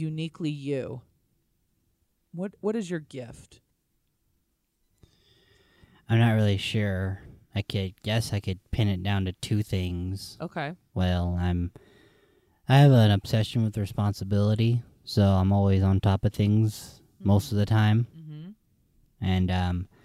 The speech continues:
Speaker 1: I would say you're reliable. That's true.
Speaker 2: Yeah.
Speaker 1: Yeah, if you make a promise to do something, you do it. Okay.
Speaker 2: And, um, the second thing, which is a little more bold,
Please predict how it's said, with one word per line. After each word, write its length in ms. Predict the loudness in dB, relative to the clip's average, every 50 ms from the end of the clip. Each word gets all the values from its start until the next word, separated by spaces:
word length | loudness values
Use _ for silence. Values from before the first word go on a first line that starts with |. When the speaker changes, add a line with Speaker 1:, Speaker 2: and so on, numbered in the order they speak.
| _ _ -10
Speaker 1:
I 80 | -8 -6
would 120 | -6 -6
say 140 | -8 -8 -8
you're 140 | -8 -8 -8
reliable. 520 | -10 -10 -10 -10 -10 -10 -10 -10 -10 -10
That's 280 | -10 -12 -12 -14 -16 -18
true. 340 | -16 -14 -12 -12 -12 -14 -16 -20 _ _ _
Speaker 2:
Yeah. 360 | -4 -2 0 0 0 -2 -4 -6 -8
Speaker 1:
Yeah, 220 | -10 -12 -12 -12
if 140 | -12 -12 -12
you 80 | -12
make 180 | -10 -10 -8 -8
a 60 | -10
promise 400 | -10 -10 -10 -12 -10 -10 -12 -12
to 100 | -14 -14
do 100 | -14 -14
something, 420 | -12 -12 -12 -14 -12 -12 -14 -12 -10
you 120 | -10 -10
do 220 | -8 -8 -8 -8
it. 200 | -6 -8 -8 -10 -12 _ _ _ _ _ _ _ _ _ _ _ _ _ _ -12
Okay. 320 | -10 -8 -6 -6 -6 -8 -12 _ _ _ _ _ _ _ _ -14 -12 -6 -2
Speaker 2:
And, 320 | 2 4 4 6 6 6
um, 420 | 6 6 6 6 6 6 4 4 2 0
the 120 | -2 -2 0
second 360 | 0 2 2 4 2 2 4
thing, 520 | 4 4 4 4 4 2 2 0 -2 -4 -4 -2
which 200 | -2 -2 0 -2
is 100 | -4 -2
a 40 | 0
little 160 | 0 2 2
more 180 | 4 2 2 0
bold, 560 | 0 -2 -2 -2 -2 -2 -4 -4 -4 -4 -6